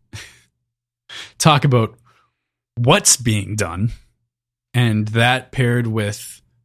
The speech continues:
a previous logbook talking about the end of the world and how it brought the end of the world, um, makes me feel like that was a lot more literal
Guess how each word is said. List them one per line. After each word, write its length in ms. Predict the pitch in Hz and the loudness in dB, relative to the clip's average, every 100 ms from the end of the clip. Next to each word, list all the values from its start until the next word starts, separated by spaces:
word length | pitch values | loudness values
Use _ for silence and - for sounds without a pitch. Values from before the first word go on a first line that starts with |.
| _ _ _ _ _ _ _ | _ _ _ _ _ _ _
a 60 | 120 | -4
previous 600 | - 175 208 156 117 - | 2 6 6 4 2 0
logbook 460 | 98 98 101 104 | 0 -2 -2 -4
talking 320 | - 104 113 | 0 0 2
about 180 | 107 98 | 0 0
the 120 | 107 | -2
end 220 | 107 117 107 | 0 2 2
of 80 | |
the 80 | 95 | -4
world 560 | 92 113 120 90 101 - _ _ - | -2 0 2 -2 -8 -14 _ _ -2
and 80 | |
how 180 | 107 107 | 0 2
it 80 | 95 | 0
brought 240 | 107 98 | 0 -2
the 120 | 98 92 | -4 -6
end 180 | 95 | -4
of 60 | 92 | -6
the 80 | 92 | -8
world, 400 | 87 85 80 - _ _ _ _ _ _ _ - | -8 -10 -12 -16 _ _ _ _ _ _ _ -2
um, 720 | 127 120 120 117 113 113 104 _ _ - | 2 2 2 2 0 0 -4 _ _ 2
makes 320 | 127 175 - | 4 4 2
me 120 | 185 | 0
feel 420 | 147 180 196 190 | 2 4 4 4
like 260 | 165 165 160 | 4 2 0
that 580 | 127 117 127 127 143 - | -4 -2 2 2 2 -2
was 180 | 135 123 | -2 -2
a 60 | |
lot 380 | 113 117 127 - | -2 0 0 0
more 320 | 123 123 120 | 0 2 0
literal 640 | 117 113 123 113 98 90 | 0 -2 -2 -2 -4 -8